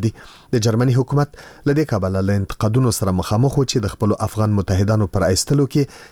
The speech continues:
چټک عمل نه دی کړی. په اګوست میاشت کې وروسته له دې چې جرمني ځواکونه له نورو نړیوالو ځواکونو سره یو ځای له افغانستانه ووتل، جرمني په یوازې یوه الوتنه کې له افغانستانه خلک را ایستلي دي.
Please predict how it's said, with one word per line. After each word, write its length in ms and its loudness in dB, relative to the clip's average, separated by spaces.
چټک 440 -2
عمل 240 2
نه 100 2
دی 160 2
کړی. 180 0
په 60 -4
اګوست 420 -2
میاشت 200 -2
کې 160 -2
وروسته 300 0
له 120 2
دې 140 2
چې 80 2
جرمني 420 0
ځواکونه 480 0
له 160 2
نورو 340 2
نړیوالو 540 2
ځواکونو 400 0
سره 180 2
یو 100 2
ځای 160 0
له 100 -2
افغانستانه 560 0
ووتل، 360 0
جرمني 440 0
په 140 2
یوازې 420 2
یوه 320 2
الوتنه 420 0
کې 460 -6
له 160 0
افغانستانه 560 -2
خلک 260 -2
را 120 4
ایستلي 420 0
دي. 80 -2